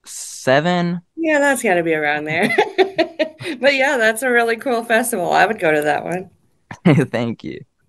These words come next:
Speaker 2: So what's coming up next? We've got an album coming out. You've got a band together. What's,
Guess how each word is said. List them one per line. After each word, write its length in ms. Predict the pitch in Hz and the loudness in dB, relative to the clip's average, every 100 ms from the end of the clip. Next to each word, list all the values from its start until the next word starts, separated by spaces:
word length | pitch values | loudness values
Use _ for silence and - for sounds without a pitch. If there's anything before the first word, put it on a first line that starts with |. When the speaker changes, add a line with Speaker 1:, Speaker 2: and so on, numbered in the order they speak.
| _ _ | _ _
Speaker 2:
So 180 | - 233 | 0 4
what's 240 | 233 240 | 4 4
coming 320 | - 269 247 | 0 -2 0
up 140 | 233 220 | 0 2
next? 340 | 220 175 165 | 2 2 -2
We've 140 | 196 196 | -10 -2
got 320 | 185 180 180 | 2 4 4
an 100 | 185 | 2
album 440 | - 202 208 214 | 4 4 6 2
coming 340 | 214 233 208 202 | 2 0 0 0
out. 540 | 202 196 196 202 - | 2 4 4 2 0
You've 180 | - 175 | -6 -4
got 160 | 175 175 | 0 2
a 80 | 175 | 2
band 380 | 185 180 185 | 2 2 0
together. 500 | 202 196 185 185 185 | -2 2 4 4 4
What's, 400 | 175 180 190 - | 4 2 0 -4